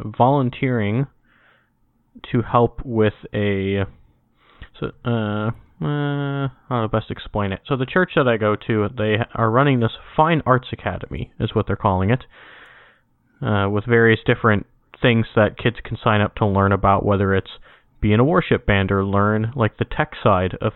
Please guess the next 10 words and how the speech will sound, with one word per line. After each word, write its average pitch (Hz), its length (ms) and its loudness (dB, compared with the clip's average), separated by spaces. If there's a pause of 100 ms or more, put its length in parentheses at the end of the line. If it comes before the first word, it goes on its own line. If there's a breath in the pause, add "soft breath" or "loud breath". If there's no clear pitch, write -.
things, 92 320 -2 (360)
of, 95 340 -2 (240)
you 107 160 -4
know, 92 100 0
like, 95 200 0
A 107 180 4
V 110 160 2
equipment 95 420 -2
and 92 120 -6
stuff. 92 260 -4